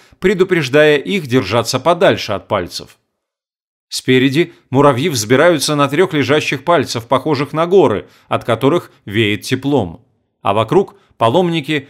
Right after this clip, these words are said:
оплакивают своих многотысячных спутников, уже успевших взобраться на богов, которые унесли их на себе, когда пустились бежать, как угорелые. Сто третья принцесса советует всем сохранять спокойствие.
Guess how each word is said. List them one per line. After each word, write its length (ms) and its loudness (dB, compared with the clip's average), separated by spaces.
оплакивают 720 0
своих 380 0
многотысячных 840 -2
спутников, 600 -4
уже 280 2
успевших 640 0
взобраться 580 -2
на 140 -2
богов, 340 0
которые 520 2
унесли 500 0
их 100 -6
на 100 -2
себе, 420 -4
когда 300 -2
пустились 500 -2
бежать, 460 -4
как 180 -6
угорелые. 680 -2
Сто 240 -8
третья 360 0
принцесса 540 -4
советует 560 -4
всем 320 -6
сохранять 560 -4
спокойствие. 760 -6